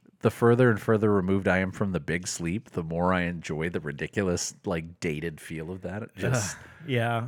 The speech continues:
Speaker 1: But I'm probably gonna say Underground Railroad. So, like,
Speaker 2: Okay.
Speaker 1: you gotta go all the way back to, like, our second book of the year, um, for probably, I think, my favorite one that we did. Everyman was good, too. I forgot
Speaker 2: Yeah.
Speaker 1: about Everyman. I, I did like that. So it's, it,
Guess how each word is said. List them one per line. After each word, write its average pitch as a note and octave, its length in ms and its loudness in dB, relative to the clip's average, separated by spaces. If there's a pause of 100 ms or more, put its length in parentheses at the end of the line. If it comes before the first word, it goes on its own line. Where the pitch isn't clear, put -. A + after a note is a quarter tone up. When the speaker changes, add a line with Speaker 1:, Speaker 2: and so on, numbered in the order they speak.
Speaker 1:
But D3 140 10
I'm D3+ 60 8
probably B2+ 220 8
gonna G2+ 120 0
say F2+ 140 -2
Underground D#2+ 420 -4
Railroad. D2 320 -10
So, A#2+ 80 0
like, G#2 200 2
Speaker 2:
Okay. A#2 140 -2
Speaker 1:
you D3+ 80 2
gotta D3 180 10
go A2 140 10
all G3+ 220 12
the G3 80 12
way F3 140 12
back C3+ 320 10
to, B2 80 2
like, G#2+ 160 4
our G2 100 4
second C3 340 4
book B2 160 4
of A2 60 2
the G#2 100 0
year, F#2+ 440 0 (360)
um, F#2 380 2
for G2 160 0
probably, G2 840 0 (960)
I G2 120 0
think, G2+ 300 -6
my E2 140 -6
favorite F#2+ 880 -2
one D2+ 380 -6
that D2+ 100 -8
we D#2 120 -12
did. D#2+ 280 -10
Everyman D3 480 4
was G#2 120 -4
good, G2 140 -4
too. F2+ 140 -6
I F2 60 -2
forgot - 160 0
Speaker 2:
Yeah. C3 80 4
Speaker 1:
about G2+ 100 2
Everyman. E2+ 400 -2
I, C3 220 -2
I C3+ 100 0
did A#2 200 2
like E2+ 240 -2
that. - 260 -6
So G#2 240 0
it's, - 300 -2
it, D3+ 180 -2